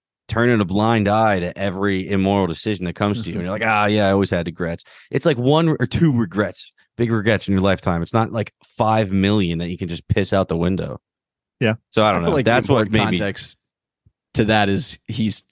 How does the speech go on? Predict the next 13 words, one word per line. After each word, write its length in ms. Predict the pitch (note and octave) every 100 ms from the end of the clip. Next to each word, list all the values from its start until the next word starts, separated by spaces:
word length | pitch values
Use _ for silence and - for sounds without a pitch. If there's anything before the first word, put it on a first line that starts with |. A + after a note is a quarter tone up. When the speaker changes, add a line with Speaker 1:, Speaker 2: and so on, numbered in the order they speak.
| _
Speaker 3:
saying 220 | - A2+ G#2
it 80 | G#2
in 80 |
the 80 | G#2
space 340 | - G#2 G2 G#2
of, 100 | G2+
like, 260 | G#2 - - _ -
protecting 840 | A2 G2+ - G#2+ - G2+ G2 F#2
and 160 | F#2+ F#2+ -
providing 540 | G#2+ G2+ G2 F#2+ G2
for 160 | - F#2+
his 180 | F#2+ -
family 640 | - G#2 G2 F#2 E2